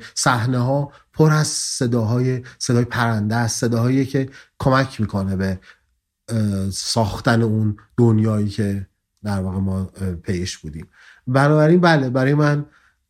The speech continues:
اه، س-، موسیقی در فیلم رضا تجربه‌ای بود به عنوان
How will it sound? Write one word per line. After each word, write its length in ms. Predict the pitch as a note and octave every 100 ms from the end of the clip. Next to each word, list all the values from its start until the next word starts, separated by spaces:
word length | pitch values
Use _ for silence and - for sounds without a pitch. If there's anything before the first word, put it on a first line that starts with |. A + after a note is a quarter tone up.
| _
اه، 360 | A2 A#2+ A#2 A2
س-، 400 | G#2 - - -
موسیقی 420 | B2+ A#2 C#3 A#2+
در 240 | C#3 C3 A#2
فیلم 440 | - - D3+ D3+
رضا 420 | C#3 B2 A2+ B2+
تجربه‌ای 680 | C3 A#2+ G#2+ A#2 A#2 A#2+ C#3
بود 340 | C#3 C#3 B2+ - _ -
به 80 | A#2
عنوان 720 | A2 A2 A#2+ B2 B2 B2